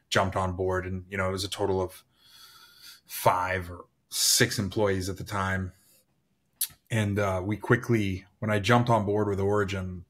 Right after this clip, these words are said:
closed down my business. It was actually in Ohio, uh, the, the supplement store and the academy that I was running. When that shut down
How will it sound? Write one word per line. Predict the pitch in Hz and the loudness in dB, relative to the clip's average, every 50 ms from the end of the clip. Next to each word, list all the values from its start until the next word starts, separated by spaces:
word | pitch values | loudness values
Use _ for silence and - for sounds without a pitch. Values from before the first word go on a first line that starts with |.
| - - | -18 -10
closed | - - 120 113 110 98 92 | 0 4 4 6 6 6 4
down | 110 107 104 101 | 4 4 4 2
my | 98 95 92 | 0 0 -2
business. | 90 101 101 101 98 101 98 92 92 - - - - - - - - _ - | 0 0 0 0 0 -2 -4 -4 -4 -4 -6 -8 -10 -14 -20 -20 -20 _ -6
It | 107 | -2
was | 104 98 | 2 4
actually | 110 107 98 - - 101 | 6 4 4 4 0 -2
in | 98 95 | -2 -2
Ohio, | 92 90 101 101 98 95 92 90 90 87 90 - - | -2 -2 0 0 0 0 0 -2 -4 -6 -8 -8 -6
uh, | 95 95 92 | -4 -4 -4
the, | 90 92 92 92 87 - | -2 -4 -4 -6 -6 -8
the | - 95 98 95 92 90 87 87 - - - - _ - | -6 -4 -2 -2 -2 -2 -4 -8 -12 -18 -20 -20 _ -4
supplement | - - 107 98 101 98 95 90 - | 2 2 2 4 2 0 -4 -4 -4
store | - - 98 95 92 90 92 | -2 -2 0 0 0 0 -2
and | 95 95 | -2 -2
the | 95 92 | -4 -4
academy | 90 - 101 95 98 98 95 95 92 | -4 -4 -2 -2 0 0 -2 -2 -4
that | 90 92 92 | -6 -6 -6
I | 92 | -6
was | 90 90 90 95 | -6 -8 -6 -6
running. | 98 101 98 95 92 87 - - - - _ _ _ _ _ | -4 -2 -2 -2 -4 -6 -10 -14 -20 -20 _ _ _ _ _
When | - 104 101 | -4 0 2
that | 104 110 107 104 - - | 4 4 4 2 0 -2
shut | - - - 113 98 95 98 | 0 2 4 4 4 4 2
down | 101 104 104 104 101 98 95 92 90 90 95 | 2 2 4 4 2 2 0 -2 -4 -6 -10